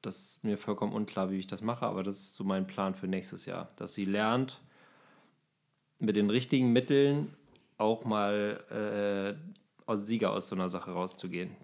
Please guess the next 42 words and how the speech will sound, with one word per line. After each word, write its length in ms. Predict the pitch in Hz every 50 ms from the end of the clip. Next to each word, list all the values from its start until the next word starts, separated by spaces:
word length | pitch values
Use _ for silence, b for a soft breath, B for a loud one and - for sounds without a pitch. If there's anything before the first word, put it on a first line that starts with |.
| -
die 120 | - - -
eigentlich 240 | 92 92 92 92 -
immer, 360 | 107 95 92 90 92 92 95 - - - - - - - _ _ _ _ _ - - _ _ _
das 80 | - - 110
ist 60 | -
ja 100 | 104 95
im 100 | 98 92
Endeffekt 360 | 101 98 98 95 - 95 - -
immer 200 | 104 98 98 92
so 300 | 95 95 95 92 90 85 - - - - _ _ _ _ _ -
noch 160 | 107 95 95
eine 100 | 101 95
Fernsehsendung 840 | - - 98 98 101 98 101 98 98 101 101 101 101 101 101 101 107
oder 460 | 104 95 92 92 90 92 90 87 B B B B B B B B B B _
wir 100 | - 107
spielen 380 | 92 - - - 113 110 107 107
jetzt 160 | 104 101 -
noch 180 | 107 95 - 101
was 380 | 101 101 101 98 - - -
oder 720 | - 101 95 92 90 90 90 90 90 87 90 92 98 101 104
noch 180 | 98 95 90 95
mal 140 | 95 95 92
fünf 280 | - 101 101 - -
Minuten 260 | 104 98 98 101 101 98
dies 180 | 101 98 - 104
oder 120 | 98 92
das 240 | 90 98 107 - -
machen, 340 | 120 120 117 - 120 107 98
wo 100 | 101 98
der 260 | 92 98 101 - -
Erwachsene 440 | - 110 101 110 113 - - 147 131
am 80 | 123 120
Ende 180 | 123 123 127
immer 200 | 123 123 120 123
gewinnt, 440 | 120 120 110 107 101 95 92 - -
weil 100 | 98 92
der 140 | 95 98 95
sagt 200 | 107 92 - -
so, 140 | 110 107 104
„Nö, 220 | 107 110 110 -
ist 180 | - 110 - -
nicht.“ 280 | 95 95 - - -